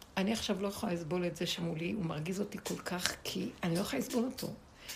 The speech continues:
ויש צדק במה שאני אומרת לו, כן, אבל אני לא רוצה להוציא עליו דברים." אז אני באה עם המקום הזה ואומרת, "בנו שלם, אני לא רוצה להגיד, בנו שלם זה,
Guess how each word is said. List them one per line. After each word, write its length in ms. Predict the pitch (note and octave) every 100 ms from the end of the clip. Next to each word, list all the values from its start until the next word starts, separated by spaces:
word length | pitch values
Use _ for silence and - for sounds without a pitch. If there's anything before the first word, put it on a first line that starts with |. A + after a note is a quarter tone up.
| - -
ויש 360 | F#3 G#3 A3
צדק 280 | - E4+ F4 B3+
במה 220 | A3+ A3
שאני 260 | A3 G#3+ G3
אומרת 240 | F3+ F3+
לו, 100 | A3+
כן, 140 | -
אבל 220 | - - -
אני 440 | E3 B3 G#3 F3+
לא 100 | E3+
רוצה 320 | F#3+ F4+ -
להוציא 460 | F#3 F3+ F3 - G3
עליו 180 | F3 D#3+ E3
דברים." 340 | D3 D#3+ E3+ G3+ - - - - - - -
אז 160 | F3
אני 180 | F#3+ A#3
באה 180 | A#3 B3
עם 160 | C4
המקום 380 | A#3 G3 - F3+
הזה 160 | E3+ F3
ואומרת, 380 | E3+ F3 F3+ F3+
"בנו 100 | G#3+
שלם, 240 | G#3+ - A3 - - - - -
אני 220 | A3 A3+
לא 80 | C#4
רוצה 220 | C#4+ B3
להגיד, 300 | G#3 F#3 F3+
בנו 160 | G#3
שלם 200 | A3+ D#4
זה, 180 | G#3 F#3+